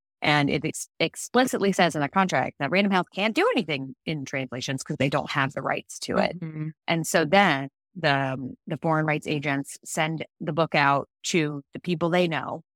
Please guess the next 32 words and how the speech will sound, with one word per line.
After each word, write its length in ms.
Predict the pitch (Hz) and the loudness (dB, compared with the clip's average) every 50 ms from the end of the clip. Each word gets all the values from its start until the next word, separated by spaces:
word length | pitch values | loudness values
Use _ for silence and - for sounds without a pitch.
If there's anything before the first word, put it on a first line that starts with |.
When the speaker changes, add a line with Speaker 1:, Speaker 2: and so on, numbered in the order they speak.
| _ _ _ | _ _ _
Speaker 1:
And 160 | - 165 160 156 | -2 0 0 0
then 100 | 147 143 | -2 -2
there's 160 | 147 139 143 | -4 -4 -4
a 60 | 147 | -2
new 120 | 151 165 | -4 -4
contract 480 | 165 - 220 240 233 170 131 131 - - _ _ _ _ _ _ _ _ _ _ _ - | 0 2 0 2 2 0 -4 -4 -6 -16 _ _ _ _ _ _ _ _ _ _ _ -4
for 160 | 170 170 156 | 0 0 2
Speaker 2:
Mm-hmm. 100 | 151 156 | 2 2
Speaker 1:
Germany, 280 | 165 214 220 214 151 135 | 4 4 4 4 4 2
for 120 | - - | -2 -2
France, 280 | - 220 214 190 170 - | 0 2 0 0 0 -4
for 80 | - | -4
Turkey, 280 | - 214 214 190 - 143 | 0 0 0 0 0 -2
for 140 | - 156 151 | -2 -2 -2
wherever. 600 | 147 156 156 160 175 175 156 - - - - - _ _ | -2 0 2 4 4 4 4 2 -4 -8 -10 -12 _ _
And 140 | - 180 175 | -2 0 2
ran-, 260 | 185 185 175 175 - - | 2 2 2 0 0 -4
and 140 | 175 175 | -4 0
we 100 | 190 196 | 0 -2
tell 300 | - - - 175 185 247 | -2 -2 2 2 4 4
Random 260 | 240 208 156 139 143 139 | 4 2 2 0 0 -2
House, 200 | 135 135 147 - | -4 -6 -6 2
"Hey, 160 | 220 311 440 571 605 494 | 2 2 2 2 0 -4
we 80 | 403 320 | 0 0
got 140 | 330 349 | 0 0
a 60 | 392 330 | 0 -2
deal 180 | 339 359 415 427 | -4 -6 -8 -8
in 60 | 403 349 | -8 -6
Germany." 580 | 349 370 440 453 392 294 233 185 160 143 135 - | -4 -4 -2 2 4 6 6 6 4 2 0 -2
And 140 | - 156 156 | -6 -8 -6
they're 120 | 156 165 | -4 -4
like, 180 | 190 220 269 | -2 -4 -4